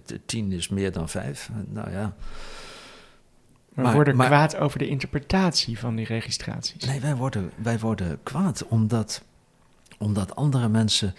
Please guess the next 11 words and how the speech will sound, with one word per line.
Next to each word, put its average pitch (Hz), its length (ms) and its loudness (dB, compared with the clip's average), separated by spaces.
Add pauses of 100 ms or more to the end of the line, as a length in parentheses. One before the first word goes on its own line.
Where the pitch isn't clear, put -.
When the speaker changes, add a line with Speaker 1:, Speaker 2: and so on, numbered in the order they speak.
(280)
Speaker 1:
niet 170 380 4 (380)
die 127 220 0
betekenis, 113 840 0 (560)
eh, 104 320 -6
recht 156 300 -2
doen 143 280 2 (100)
die 135 280 0
wij 120 200 4
menen 110 360 4
te 107 140 -4
zien. 185 300 0